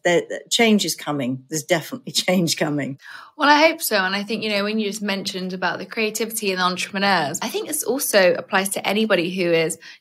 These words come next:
Speaker 2: neurodivergent, right? It's people that have A D H D and are told they're super naughty at school and they're disruptive, so they actually just kind of give up learning. Or autism. There's so many different traits of how we are heavily stigmatized if we suffer with neurodivergency.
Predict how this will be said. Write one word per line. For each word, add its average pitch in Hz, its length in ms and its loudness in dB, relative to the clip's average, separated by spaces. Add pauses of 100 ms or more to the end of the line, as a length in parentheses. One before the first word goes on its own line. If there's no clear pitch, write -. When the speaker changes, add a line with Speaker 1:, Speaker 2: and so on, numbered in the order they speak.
(120)
Speaker 2:
neurodivergent, 180 880 2
right? 175 220 0
It's - 200 -4
people 220 240 -8
that - 120 -2
have 185 380 -2
A 208 80 2
D 196 80 4
H 190 240 -2
D 240 240 0
and 170 100 0
are 180 60 -4
told 190 240 -4
they're 196 100 -2
super 294 440 -2
naughty 233 340 4
at - 80 0
school 202 240 4
and 175 100 2
they're 165 80 4
disruptive, 165 560 0
so 170 140 -4
they 175 100 2
actually - 300 -2
just - 120 -8
kind 170 140 -6
of - 60 -8
give 165 100 -8
up 160 140 -4
learning. 170 400 -2
Or 220 180 8
autism. 233 480 0
There's 180 180 0
so 247 120 -2
many 294 100 0
different 302 300 -4
traits 190 440 2
of 180 100 -10
how 170 220 0
we 170 200 0
are 151 160 0
heavily - 420 -6
stigmatized - 720 -6
if - 260 -6
we 170 140 -2
suffer - 320 -6
with 190 220 -12
neurodivergency. - 960 -4